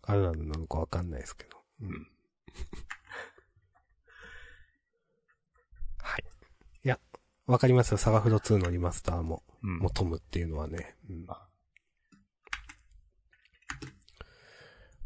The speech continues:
Speaker 1: とりあえず、やります。
Speaker 2: はい。主人公。えー、どうしよう。えー、迷うな。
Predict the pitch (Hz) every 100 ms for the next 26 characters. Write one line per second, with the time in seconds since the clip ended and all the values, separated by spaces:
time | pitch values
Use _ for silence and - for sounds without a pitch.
0 | - 117 120 127 120 107 - - - -
1 | _ _ _ _ _ _ _ - 101 95
2 | 92 - - - - - - - _ _
3 | _ _ _ _ - _ - - - _
4 | - - _ _ _ _ _ - - 185
5 | 180 147 - - _ _ - 175 180 -
6 | - - - _ _ _ _ _ _ _
7 | - 1077 _ _ _ - _ _ _ _
8 | _ _ - _ _ _ _ _ _ _
9 | _ _ _ _ _ _ _ _ _ _
10 | _ _ _ 151 143 135 151 180 95 85